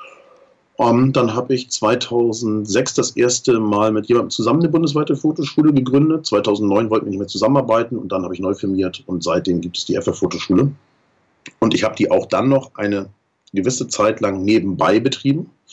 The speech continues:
bis es mir wirklich über den Kopf, Kopf gewachsen ist, kann man auch ganz offen sagen. Du hast nicht ganz unrecht, wir sind ziemlich groß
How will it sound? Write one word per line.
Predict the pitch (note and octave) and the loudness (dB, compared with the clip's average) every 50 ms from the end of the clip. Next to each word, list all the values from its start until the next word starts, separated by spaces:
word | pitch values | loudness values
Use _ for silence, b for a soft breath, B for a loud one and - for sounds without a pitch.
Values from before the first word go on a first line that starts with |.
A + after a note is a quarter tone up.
| B B B B B B B B B B - | B B B B B B B B B B -8
bis | - F2+ | -8 -6
es | F2 F2 - | -6 -4 -2
mir | G#2 G2 F2+ F2+ | -2 -2 0 2
wirklich | G#2 G2 - A2 F2+ | 0 0 0 -2 -2
über | - G2 | 0 0
den | F#2 F#2 | 0 0
Kopf, | E2+ - E2+ - - | 0 -2 -2 -2 -4
Kopf | - - - A2 A2 - | -6 -4 -4 -4 -2 0
gewachsen | - C#3+ A#2+ C3 B2+ - - C#3 | 0 0 2 0 0 -2 -4 -2
ist, | C#3+ C#3 | -2 -2
kann | - - - | -2 -4 -4
man | - | -6
auch | - - | -6 -6
ganz | - A#2 - - | -6 -4 -4 -4
offen | - - A2 | -4 -4 -4
sagen. | G#2+ A#2 B2 B2+ A#2 F#2 - | -4 -2 -2 -2 -2 -6 -10
Du | - | -12
hast | - G#2+ - - - | -12 -12 -10 -8 -6
nicht | G#2+ G#2 - | -6 -2 0
ganz | A2 - - | -2 0 0
unrecht, | - A#2+ C#3 B2+ A#2 - | 2 2 4 4 2 2
wir | - G2 | 0 0
sind | F2+ G#2+ A2+ A2+ - | 0 -2 -6 -6 -6
ziemlich | - - C3 C#3+ D3 C#3+ B2+ - | -4 0 2 2 4 2 2 0
groß | - F#2+ G#2 A#2+ D3 F3 - - - | 0 0 2 2 2 0 -4 -10 -14